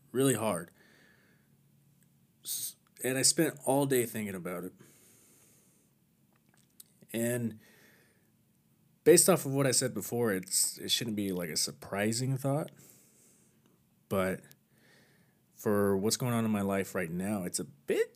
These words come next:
surprising and a bit unconventional. And, yeah, but the thought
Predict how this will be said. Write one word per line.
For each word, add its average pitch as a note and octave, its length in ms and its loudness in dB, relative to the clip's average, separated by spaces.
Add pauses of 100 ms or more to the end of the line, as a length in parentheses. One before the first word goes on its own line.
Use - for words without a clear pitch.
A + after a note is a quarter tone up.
(280)
surprising B2+ 640 0
and G#2+ 140 6
a G2 120 4 (260)
bit C#3+ 260 6
unconventional. A2 840 2 (1900)
And, G2 640 4 (1900)
yeah, C#3+ 300 4
but B2+ 300 8
the B2 100 0
thought D#3+ 460 2